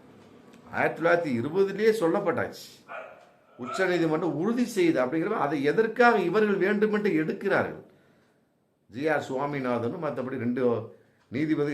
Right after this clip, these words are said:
எதற்காக தீர்ப்பின் மூலமாக தூண்டுகிறார்கள் அப்படிங்கிற மாதிரி நம்ம பார்க்கக்கூடிய ஒரு சூழலா இருக்கு. ஆமா, அதனால வந்து இந்த விஷயம் வந்து கட்டாயமா ஒவ்வொரு வரு-, அடுத்த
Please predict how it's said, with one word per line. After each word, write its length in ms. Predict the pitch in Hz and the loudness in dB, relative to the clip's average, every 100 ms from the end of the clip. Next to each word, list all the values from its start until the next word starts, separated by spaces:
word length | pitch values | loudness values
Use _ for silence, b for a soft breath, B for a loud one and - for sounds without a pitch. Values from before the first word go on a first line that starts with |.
| 120 | -2
எதற்காக 360 | 139 143 151 113 - | -4 -6 -6 -6 -8
தீர்ப்பின் 440 | 180 214 - 156 139 | -8 -8 -6 -4 -4
மூலமாக 480 | 139 135 127 131 175 - - | -2 -2 -2 -2 -4 -8 -8
தூண்டுகிறார்கள் 840 | 226 240 214 165 127 98 - - - _ _ _ _ _ _ _ _ _ _ _ - | -2 0 2 2 2 2 -2 -12 -20 _ _ _ _ _ _ _ _ _ _ _ -10
அப்படிங்கிற 320 | 127 139 139 135 | -6 -4 -2 0
மாதிரி 200 | 127 170 | 0 0
நம்ம 140 | 143 104 90 80 110 | -2 -2 -4 -6 -4
பார்க்கக்கூடிய 500 | 120 110 110 98 95 | -4 -4 -8 -8 -8
ஒரு 60 | 92 | -8
சூழலா 300 | 110 107 98 85 | -6 -4 -4 -6
இருக்கு. 220 | 78 - - _ b b b b b b | -12 -18 -20 _ b b b b b b
ஆமா, 120 | 92 85 | -12 -8
அதனால 260 | 113 170 160 | -4 0 0
வந்து 160 | 165 147 | -2 -4
இந்த 140 | 120 110 | 0 0
விஷயம் 380 | 110 185 196 170 | -2 -4 -4 -2
வந்து 160 | 135 151 160 | -4 -6 -4
கட்டாயமா 520 | 117 - 123 113 113 175 - _ b b b b _ | -2 0 0 0 -4 -10 -16 _ b b b b _
ஒவ்வொரு 320 | 107 123 131 117 | -8 -4 0 2
வரு-, 140 | 120 | 2
அடுத்த 200 | 123 143 | 2 -2